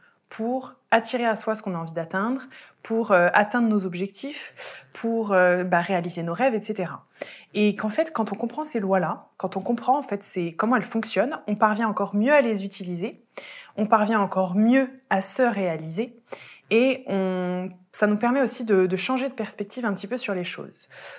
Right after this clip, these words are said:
Donc, c'est un sujet qui est super intéressant. Enfin, moi, je trouve ça absolument passionnant. J'espère que c'est aussi quelque chose qui vous plaira vraiment. N'hésitez vraiment pas à prendre des notes et à essayer de constater un petit peu tout le long comment est-ce que vous, vous utilisez ces lois-là. Donc, en effet,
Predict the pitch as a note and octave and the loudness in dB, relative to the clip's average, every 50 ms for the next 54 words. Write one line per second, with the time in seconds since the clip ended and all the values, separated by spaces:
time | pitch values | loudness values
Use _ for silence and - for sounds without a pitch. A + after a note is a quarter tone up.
0 | - _ - F3 F#3 G3 F#3+ F3+ - - - - - A3 A3 G#3+ A3 A3+ C4 C4+ | -20 _ -6 -4 -2 -2 -2 -4 -8 -10 -8 -2 0 0 0 0 0 0 0 0
1 | - - - - G#3+ B3+ A#3 G3 F3+ F#3+ F#3 F3+ F3 - A#3 A3 F#3+ F#3 F#3+ G3+ | 0 -2 -4 -2 -2 0 2 2 2 0 -2 -2 -2 -2 -4 -2 0 -2 -2 -2
2 | - - E3+ - E3 D3+ D#3 - - A3 G#3 G#3 G3+ G3+ - B3 A3+ - - G3 | -4 -8 -10 -6 -6 -6 -6 -6 -4 -2 -2 -2 -2 -2 -4 -6 -4 -4 -4 -2
3 | F3+ A3 C4+ B3+ G#3 F3+ - - G#3+ G#3+ - - E3 - - E3 F#3+ F#3+ - B3+ | 0 0 0 -2 -4 -4 -4 -6 -6 -6 -6 -10 -10 -8 -8 -8 -8 -6 -8 -6
4 | A#3+ A#3 G#3 - - - A3 G#3+ G#3+ - F#3 E3+ F3 E3+ - G3+ G#3+ A3+ G#3+ F3+ | -6 -6 -6 -6 -6 -6 -6 -6 -6 -12 -12 -12 -12 -8 -6 2 2 2 2 2
5 | F3 E3+ F#3+ B3 C#4+ C4 G3 F3+ F3 F3+ F3+ F3+ - _ _ - - F#3+ F#3 F#3+ | 0 0 0 0 0 0 -2 -2 -6 -8 -8 -10 -10 _ _ -12 -8 -4 0 2
6 | G3+ A#3 A#3+ B3 B3 B3+ B3+ B3 A#3+ - A3 G#3 G3 F#3 F3+ F3+ A3 D4 - - | 4 4 4 4 2 2 2 2 2 0 -2 -2 -2 -2 0 0 0 0 -2 -6
7 | - - - - - - - - _ _ A#3+ B3+ C#4 A#3 G#3 G3 F3 - C4 - | -16 -18 -18 -18 -18 -20 -20 -20 _ _ 4 6 6 6 6 4 0 -4 -6 -6
8 | - A#3+ G#3 - G3+ F#3+ - B3+ A#3+ - - - G3+ G3 - - G3 G3+ A#3 A#3+ | -6 -8 -6 -6 -6 -4 -2 -2 -4 -4 -6 -8 -10 -10 -8 -8 -6 -4 -4 -4
9 | - F#3+ F#3 F3+ F3+ F3+ - F3 E3 G#3 A3+ A3 G#3 F#3 F3 E3+ E3 - - E3+ | -4 -2 -2 -4 -4 -4 -6 -6 -4 -4 -4 -4 -6 -8 -8 -12 -14 -14 -10 -8
10 | F3 F3 G3+ A3+ - - F#3 E3+ D#3 D#3+ D3 A#2+ - - _ _ _ _ _ _ | -8 -6 -6 -8 -8 -8 -8 -6 -6 -4 -4 -6 -8 -10 _ _ _ _ _ _
11 | _ _ _ _ _ G3+ G#3 G#3+ G3 - - - _ _ _ _ _ _ _ _ | _ _ _ _ _ 4 4 6 4 2 -4 -12 _ _ _ _ _ _ _ _
12 | _ _ _ G3 G3 F#3+ G3 G3 - - B3+ C4+ C#4 B3 - - - - | _ _ _ 4 6 6 4 2 4 6 8 8 8 8 6 2 -4 -14